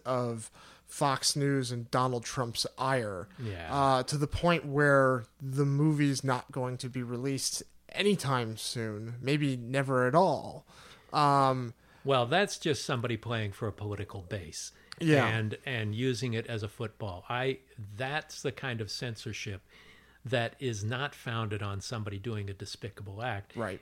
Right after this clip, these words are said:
Speaker 2: It's about representing something that is in our society and taking off from that to tell a story. And that is censorship.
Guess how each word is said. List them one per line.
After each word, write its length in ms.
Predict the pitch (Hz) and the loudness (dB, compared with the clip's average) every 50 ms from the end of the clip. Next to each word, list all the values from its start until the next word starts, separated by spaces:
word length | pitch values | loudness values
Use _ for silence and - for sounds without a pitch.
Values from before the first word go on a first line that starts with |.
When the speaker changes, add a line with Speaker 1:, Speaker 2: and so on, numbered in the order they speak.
| - - | -6 -4
Speaker 2:
It's 240 | 131 117 107 - 135 | -4 -4 -2 -2 -4
about 480 | 113 98 135 135 139 139 131 120 - - _ - - - _ | -2 0 -2 -2 0 -2 -4 -4 -8 -14 _ -20 -20 -8 _
representing 640 | 143 131 120 - 135 120 107 120 127 131 120 110 101 | 0 0 0 0 -2 -2 -2 -2 -4 -4 -4 -4 -4
something 500 | - - 131 123 110 - 120 107 104 104 | -4 -4 -4 -4 -2 -4 -4 -4 -4 -2
that 260 | 98 120 113 113 - _ | -2 -2 -2 -4 -6 _
is 280 | - 131 131 123 110 101 | -4 -2 -2 -2 -2 -2
in 120 | 127 113 | -4 -4
our 140 | 107 107 107 | -4 -4 -6
society 840 | - - - 101 - - 139 135 143 139 117 113 110 104 107 107 104 - | -6 -8 -8 -10 -8 -8 -6 -4 -4 -2 -2 -2 -4 -4 -6 -6 -8 -6
and 260 | 127 113 107 104 98 | -6 -4 -4 -6 -6
taking 380 | - - 135 110 - - 117 107 | -6 -8 -8 -6 -6 -6 -6 -4
off 180 | 107 104 101 - | -4 -6 -6 -6
from 180 | - 117 104 95 | -6 -6 -4 -4
that 200 | 101 95 92 - | -6 -6 -8 -10
to 80 | - 110 | -14 -14
tell 260 | - - 101 90 90 | -12 -10 -10 -10 -10
a 60 | 87 | -10
story. 500 | - - - - 95 87 85 80 80 82 - - - - - - - - - - - _ _ | -12 -12 -10 -10 -10 -10 -10 -12 -14 -18 -20 -20 -20 -20 -20 -20 -20 -20 -20 -20 -20 _ _
And 340 | 131 117 110 110 104 98 98 104 | -4 -2 -2 -2 -2 -4 -4 0
that 280 | 143 147 156 135 120 - - | 2 2 2 2 -2 -4 0
is 240 | 139 135 120 104 | 0 0 0 0
censorship. 800 | - - 123 98 80 - - 101 - - - - - _ _ - | -4 -4 -6 -6 -6 -8 -10 -12 -10 -12 -12 -14 -16 _ _ -20